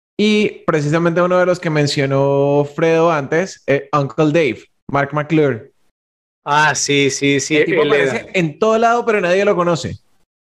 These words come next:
Speaker 2: Eh, él, él era como, ¿cómo es que se llama el amigo reportero de Clark Kent en Superman, en la película?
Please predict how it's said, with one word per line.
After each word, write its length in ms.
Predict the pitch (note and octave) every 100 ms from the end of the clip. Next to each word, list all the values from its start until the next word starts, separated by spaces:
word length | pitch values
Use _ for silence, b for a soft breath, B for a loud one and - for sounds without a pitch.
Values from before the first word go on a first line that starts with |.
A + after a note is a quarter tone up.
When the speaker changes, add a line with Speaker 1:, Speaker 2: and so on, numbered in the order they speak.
| _
Speaker 2:
Eh, 220 | F3+ F#3 G#3
él, 160 | E3+
él 320 | E3 G3+ F#3+ E3
era 200 | F3 E3+
como, 320 | F3+ G#3 G#3
¿cómo 200 | - F#3+
es 40 |
que 40 | F#3+
se 60 | F3+
llama 120 | F3+
el 80 | F#3
amigo 240 | E3 F#3+
reportero 400 | E3+ C3+ C3+ F3
de 60 | F3
Clark 240 | F3 E3+
Kent 180 | F#3+ F#3+
en 80 | F3
Superman, 480 | F3 F3+ G3+ C4 G#3+
en 120 | D3
la 120 | C#3
película? 880 | B2+ C#3 D#3 G#3+ A#3+ C3 A#2+ A2